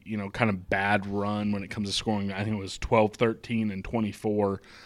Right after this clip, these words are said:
Um, do you think that they have kind of figured it out, or maybe it was just, "Hey, we played the three best defenses already"? Um, do you think that they can keep it up and maybe thirty points is, you can pencil in thirty points for us this season every game?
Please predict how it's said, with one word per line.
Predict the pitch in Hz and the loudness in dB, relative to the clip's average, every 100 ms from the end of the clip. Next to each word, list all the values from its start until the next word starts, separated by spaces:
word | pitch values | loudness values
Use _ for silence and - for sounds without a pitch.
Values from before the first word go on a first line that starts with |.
| - - | -20 -6
Um, | 113 104 | 0 2
do | 101 | 4
you | 113 | 4
think | 110 117 104 | 6 6 6
that | 113 98 | 2 2
they | 110 104 | 4 4
have | 107 95 | 2 0
kind | 110 101 | 0 0
of | 92 | -2
figured | - 113 110 104 | -4 -2 0 2
it | 104 | 0
out, | 95 101 107 104 | 2 2 4 4
or | 101 101 | 2 -2
maybe | - 107 101 104 | -6 -4 -2 0
it | 104 | 0
was | 95 | 0
just, | 101 - | -2 0
"Hey, | 107 98 | 2 2
we | 98 | -2
played | - 107 98 | -2 -2 -2
the | |
three | - 107 | -2 0
best | 101 101 - | 0 -2 -4
defenses | 104 104 98 - 101 | -4 -4 -6 -6 -6
already"? | 101 98 98 101 101 101 - - - - - | -4 -4 -4 -2 -2 -4 -10 -20 -20 -14 -2
Um, | 110 98 92 95 - - _ _ _ - - | 0 0 -2 -10 -12 -20 _ _ _ -14 -6
do | 107 | 0
you | 107 | 4
think | 113 104 | 4 4
that | 104 | 2
they | 113 104 | 4 2
can | - 101 95 - | 2 -2 -4 -6
keep | - 120 113 | 2 4 4
it | |
up | 104 104 | 2 2
and | 107 | 2
maybe | 104 104 101 | 0 0 -4
thirty | - 107 110 101 | 0 2 4 0
points | - 107 104 113 | 0 0 0 -2
is, | 98 | -2
you | 98 | -4
can | 104 107 | -2 -2
pencil | - 113 107 107 107 | 2 2 4 2 2
in | 101 | 2
thirty | - 104 101 | 4 4 4
points | - 101 101 | 2 0 0
for | 107 101 | 2 2
us | 101 | 2
this | 98 | -2
season | - 107 101 98 | -2 -2 -2 -2
every | 98 101 | -2 -2
game? | 98 98 | -2 -2